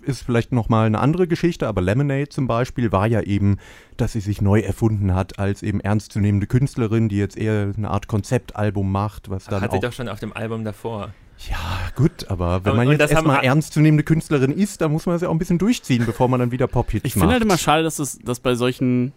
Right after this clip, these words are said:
Speaker 3: Popstars halt einfach auch nur so Pop-Maßstäbe angesetzt werden, nämlich für jemanden aus der Pop-Welt ist das ja alles ganz schön und gut, was sie macht. Aber, also, man muss ja nicht so tun, als ob es andere MusikerInnen und richtige KünstlerInnen nicht gäbe.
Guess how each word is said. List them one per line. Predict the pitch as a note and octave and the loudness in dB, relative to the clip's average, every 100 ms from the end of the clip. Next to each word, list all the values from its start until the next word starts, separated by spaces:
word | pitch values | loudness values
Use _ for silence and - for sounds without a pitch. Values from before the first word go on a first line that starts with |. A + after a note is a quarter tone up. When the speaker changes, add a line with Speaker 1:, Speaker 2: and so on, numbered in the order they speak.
| _ | _
Speaker 3:
Popstars | - C3+ - C#3 C#3+ - | -6 -6 -2 -2 -2 -2
halt | B2+ | -4
einfach | F#2 A#2+ C3+ | -2 -4 -4
auch | A#2 | -2
nur | A#2+ C3 | 0 0
so | B2+ B2+ | 0 -2
Pop-Maßstäbe | - C#3+ - B2+ D#3 E3+ - F#2 F2+ E2+ | 0 -2 2 4 4 2 -6 -4 -4 -4
angesetzt | G#1+ G2 G2+ G#2 G#2 - | -4 -4 -2 -4 -6 -6
werden, | G2+ G#2+ A#2 | -2 2 2
nämlich | A2+ A2+ - - - - | 2 -2 -6 -20 -20 -20
für | - - F#3+ A#3 A#3 - | -16 0 4 4 2 -2
jemanden | C3+ B2 D#3+ D#3 C#3 C3+ | -2 4 4 4 2 0
aus | A#2 - | -2 -2
der | A2+ | -4
Pop-Welt | - - - B2+ E3+ F#3 F3+ _ - | -2 -6 -4 -2 -2 -4 -8 _ -10
ist | C3 | -4
das | C#3+ C#3 | -2 2
ja | G#2+ | 2
alles | A#2+ B2 | 2 0
ganz | A#2+ A#2 | -2 0
schön | - A#2 | 2 2
und | A2 | 2
gut, | C3 A#2+ - _ | -2 -4 -6 _
was | G#2 - | -6 -4
sie | G2+ | -4
macht. | F2 - - _ _ _ | -4 -8 -18 _ _ _
Aber, | A2+ A#2 A2+ A2 A2 A2+ _ | 0 4 4 4 2 -2 _
also, | B2 G#2 | -6 -4
man | G2+ G#2+ | -4 -2
muss | A#2+ | 0
ja | C3+ | 0
nicht | A#2+ | 0
so | - | 0
tun, | |
als | B2+ | -2
ob | A#2+ G#2+ | -2 -6
es | - | -2
andere | B2+ C#3 C3 | 2 4 4
MusikerInnen | C3 C3+ C3 B2+ C3 A#2+ A#2+ - C3 B2+ B2+ | 4 4 0 0 2 2 0 -2 0 2 0
und | G#2+ A2+ | 0 -2
richtige | B2+ D3 A#2 G#2+ | -2 -2 -4 -6
KünstlerInnen | - A#2+ A#2 - G2+ A2+ | -2 -4 -2 -2 2 4
nicht | A#2 - | 4 4
gäbe. | C3+ C3 B2 A#2 G#2+ C3 F#2+ | 4 6 6 6 4 4 0